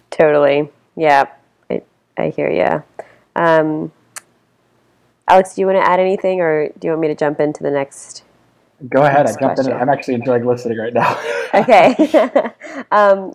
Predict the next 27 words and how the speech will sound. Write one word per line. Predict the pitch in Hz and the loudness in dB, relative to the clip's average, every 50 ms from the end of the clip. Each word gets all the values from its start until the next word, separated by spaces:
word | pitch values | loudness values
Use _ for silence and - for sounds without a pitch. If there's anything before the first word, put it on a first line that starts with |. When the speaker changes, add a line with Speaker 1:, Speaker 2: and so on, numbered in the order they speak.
| - | -18
Speaker 1:
so | - - _ 220 214 214 214 220 220 220 220 208 - - - _ _ _ _ _ _ _ _ _ _ _ _ _ _ | -20 -10 _ 2 4 6 6 6 4 4 2 0 0 -4 -12 _ _ _ _ _ _ _ _ _ _ _ _ _ _
we | - 233 254 | -4 -4 -4
talked | 240 277 269 - 294 - | 0 0 0 0 0 0
a | 285 | 0
little | 277 262 254 | 2 2 2
bit | 240 233 208 | 2 2 0
about, | 202 202 196 190 170 - | 2 2 4 2 4 2
like, | - 175 - | 0 -2 -4
how | - - 196 185 175 170 | -6 -2 0 2 2 2
you | 170 170 170 175 175 | 0 0 -4 -6 -2
got | - 175 160 156 - | 2 2 2 2 0
involved | - 165 165 151 160 151 151 151 151 147 151 - | -2 -6 -4 -2 0 0 2 2 0 0 -2 -4
during | - 160 151 151 147 151 | -4 -2 -2 -2 -4 -4
the, | 147 143 143 143 139 - - - | -4 -2 -2 -4 -4 -6 -6 -6
um, | 156 147 139 135 131 135 - - - 170 165 - _ _ _ _ _ _ _ _ _ _ _ _ - - | -4 -2 -2 -4 -4 -6 -10 -12 -12 -14 -14 -16 _ _ _ _ _ _ _ _ _ _ _ _ -14 -4
when | - 180 165 | 0 0 2
Bush | 160 160 156 156 - - | 4 4 2 2 -2 -8
came | - - 170 151 151 | -4 -2 -2 0 0
into | 147 147 147 - - 151 143 139 | 0 -2 -2 -2 -2 0 0 0
the | - - | -2 -2
presidency, | - 151 139 139 147 135 135 135 147 - - 143 139 139 143 143 | -2 -2 -2 0 -2 -2 -2 -4 -6 -6 -6 -4 -4 -2 -4 -4
but | - - 165 147 - | 0 2 2 2 2
was | 180 180 | 2 2
that | - 202 202 - | 2 2 2 2
your | 233 220 214 | -2 -4 -4
first | - - 180 160 165 170 - - | -4 -4 -2 -2 -2 -2 -6 -8
time | - - 214 202 196 202 196 196 196 196 190 | -6 -2 0 2 2 2 0 0 -4 -6 -8